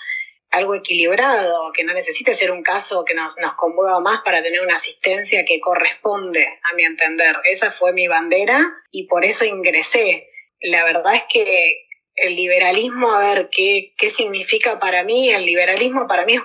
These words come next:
como muy fácil decir, bueno, el respeto por la vida del otro, por el proyecto del otro. Bueno, sí, en,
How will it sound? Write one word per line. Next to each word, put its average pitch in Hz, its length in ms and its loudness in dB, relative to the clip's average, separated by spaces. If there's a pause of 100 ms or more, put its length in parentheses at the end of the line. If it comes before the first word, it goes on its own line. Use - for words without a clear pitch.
como 180 200 -4
muy 214 140 0
fácil 233 460 0
decir, 202 260 0
bueno, 202 240 0
el - 80 0
respeto 262 640 2 (460)
por 180 200 0
la 170 140 2
vida 226 300 4
del 185 200 2
otro, 175 380 -2
por 170 120 0
el 165 160 -2
proyecto 196 560 0
del 180 160 0
otro. 160 420 -4 (600)
Bueno, 196 240 2
sí, 208 320 2
en, 165 120 2